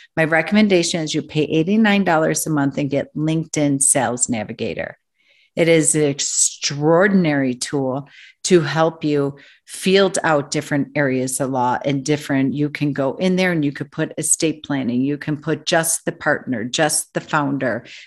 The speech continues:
paralegals in an estate planning firm. You can put in your zip code. You can do national. You can do whatever types of law that you're looking for, P I, what have you.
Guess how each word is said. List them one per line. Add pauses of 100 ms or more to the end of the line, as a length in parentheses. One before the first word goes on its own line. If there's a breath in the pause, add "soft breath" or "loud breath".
(120)
paralegals
in
an
estate
planning
firm. (400 loud breath)
You
can
put
in
your
zip
code.
You
can
do
national.
You
can
do
whatever (300 loud breath)
types
of
law
that
you're
looking
for,
P
I,
what
have
you.